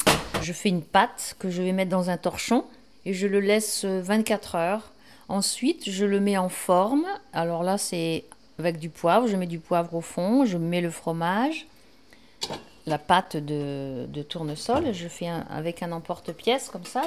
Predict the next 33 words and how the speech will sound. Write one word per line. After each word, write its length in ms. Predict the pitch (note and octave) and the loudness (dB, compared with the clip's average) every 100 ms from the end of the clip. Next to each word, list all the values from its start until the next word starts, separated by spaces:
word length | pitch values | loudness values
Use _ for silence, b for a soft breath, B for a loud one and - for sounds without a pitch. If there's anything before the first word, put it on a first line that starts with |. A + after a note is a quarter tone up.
| E4 | -4
tu 60 | G3 | -6
vois. 160 | A3 D#4 - - - - - - - - D#3 | -4 -6 -10 -20 -20 -20 -20 -20 -20 -14 -8
Je, 220 | E3 D#3+ | -4 -4
je 140 | D#3 | -4
mets 280 | D#3 E3 D#3+ | -4 -4 -4
du 140 | D3+ D3+ | -6 -10
poivre 400 | - F3+ E3 D#3+ | -4 -4 -4 -8
au 40 | |
fond. 460 | D#3+ G#3+ A#3+ C#4 C4+ | -6 -4 -2 0 -2
Je 80 | |
mets 200 | F3+ F3 | -4 -6
la 140 | E3 D#3+ | -6 -6
graine 300 | D3+ D#3+ E3+ | -8 -8 -8
de 80 | D#3+ | -8
tournesol. 760 | - E3 E3 - G3+ C4 D#4+ B B B B B - | -8 -6 -6 -2 2 2 0 B B B B B -8
Je 180 | D#3 F#3 | -2 0
remets 320 | F#3+ F#3+ F#3 | 2 0 0
du 120 | E3 | -4
poivre 280 | - F3+ - | 0 0 0
par-dessus. 680 | E3+ D#3+ D#3+ - A#3+ D4+ - - - - | -2 -2 -6 -4 -2 -2 -6 -14 -10 -4
Et 140 | E3+ | 2
hop, 160 | G3+ A#3 | 4 4
je 180 | - G3 | 0 -2
démoule. 460 | F#3+ G3+ F#3 F#3 G3+ - - - - - - - - | 2 2 2 0 -2 -6 -14 -14 -14 -14 -14 -12 -4
Alors, 340 | F3+ F3+ C#3+ - - | 2 2 0 -8 -6
parfois, 360 | D3+ - G3 | -6 2 2
c'est 200 | G#3 F3 | 4 2
à 60 | D#3+ | 0
l'échalote. 720 | D#3+ - D#3 D3+ E3 G#3+ G#3+ | -2 -2 0 2 4 4 2
Là, 180 | D3+ F3+ | 2 2
c'est 160 | - D3+ | 2 -2
au 40 | |
poivre. 520 | - C#3+ C3 F3 A#3+ | -4 0 4 4 2